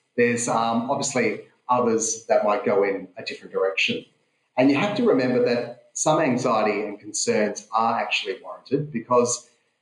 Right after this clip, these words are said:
when people are pushed to take that extra precaution, like personal hygiene or physical distancing, it's another anxiety and stress that we're also taking on board.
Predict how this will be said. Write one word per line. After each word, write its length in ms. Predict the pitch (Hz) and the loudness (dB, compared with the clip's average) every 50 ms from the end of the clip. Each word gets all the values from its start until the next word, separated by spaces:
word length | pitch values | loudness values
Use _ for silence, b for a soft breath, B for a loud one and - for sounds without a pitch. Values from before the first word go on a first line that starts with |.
| _ _ _ _ _ _ _ _ _ _ _ | _ _ _ _ _ _ _ _ _ _ _
when 180 | - 170 165 - | 2 2 4 4
people 260 | 185 185 180 180 147 | 2 0 2 2 0
are 200 | 123 165 - - | 0 0 -2 -2
pushed 240 | - 143 - - - | -2 -2 -2 -2 -4
to 60 | 127 | -6
take 280 | - - 127 120 113 - | -4 -2 -4 -4 -2 -2
that 200 | 107 104 - - | -4 -4 -2 -2
extra 340 | - - - - - 127 104 | 0 0 0 0 -2 -2 -2
precaution, 640 | - 113 - - 117 110 107 - - - 120 120 139 | -2 -4 -6 -4 -2 -2 0 0 0 0 2 0 2
like 320 | 131 101 95 95 - - | 2 2 0 0 -4 -4
personal 440 | - 117 107 - - 120 104 98 - - | -4 -2 -2 -2 -2 -4 -4 -4 -4 -2
hygiene 640 | 104 101 101 101 101 98 101 101 104 104 104 104 98 | 0 0 0 0 -2 -2 -2 -2 0 -2 -2 -4 -4
or 140 | 98 98 - - | -6 -6 -6 -4
physical 360 | - 113 - - - 101 95 87 | -4 -4 -4 -4 -10 -10 -12 -16
distancing, 680 | 87 98 - - - 110 - - 110 101 - - - - _ _ _ _ _ _ - | -14 -14 -14 -8 -8 -6 -6 -2 -2 -2 -2 -2 -12 -18 _ _ _ _ _ _ -4
it's 180 | 135 131 131 | -2 -2 2
another 480 | 135 120 123 123 127 123 110 107 - 107 | 2 2 2 2 2 2 0 0 -2 -2
anxiety 540 | 107 107 110 104 117 104 - 113 98 95 95 | -4 -4 -2 0 0 2 2 2 0 -2 -4
and 140 | 92 90 | -6 -6
stress 800 | - - - - - 101 104 101 98 - - - - - - _ _ _ _ _ | -4 -4 -4 -6 -4 -2 -2 -2 -2 -2 -4 -6 -6 -8 -14 _ _ _ _ _
that 120 | 104 98 | -2 0
we're 140 | 101 104 104 | 2 2 2
also 220 | 104 101 - - 104 | 2 0 0 -2 -2
taking 460 | 98 _ _ _ _ _ - 95 95 | -4 _ _ _ _ _ -6 -6 -6
on 60 | 95 | 0
board. 420 | 101 107 107 107 - - - - | 2 2 2 4 2 0 0 -2